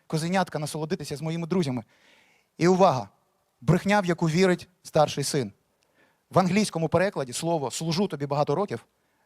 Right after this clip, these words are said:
буквально звучить як «я батрачу». «Я батрачу на тебе, я важко,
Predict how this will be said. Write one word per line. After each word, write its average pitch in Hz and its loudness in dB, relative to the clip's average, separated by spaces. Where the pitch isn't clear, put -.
буквально 175 2
звучить 147 -2
як 156 4
«я 147 4
батрачу». 135 2
«Я 180 6
батрачу 196 4
на 139 2
тебе, 123 0
я 151 6
важко, 151 4